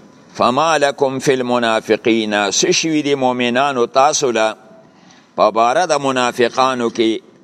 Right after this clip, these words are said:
فئتین چې تاسو دوړلې یې. د دې څه مطلب؟ واقعه څه شوې وه؟ وی دا د غزوې احد سره تعلق لري.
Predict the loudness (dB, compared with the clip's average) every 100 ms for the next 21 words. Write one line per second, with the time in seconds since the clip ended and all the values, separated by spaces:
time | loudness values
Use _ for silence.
0 | _ _ -2 0 0 -2 -2 -2 -2 -2
1 | -2 -2 0 -2 0 0 0 -4 -6 -6
2 | -8 -14 -20 -20 -20 _ _ _ _ _
3 | -2 0 -2 -2 -4 -4 -2 -2 0 0
4 | -2 -2 -2 -2 -4 -4 -4 -4 -6 -8
5 | -12 _ _ -4 -2 -2 -2 -2 -2 -4
6 | -2 -2 -2 -4 -4 -4 -4 -4 -4 -6
7 | -8 -8 -8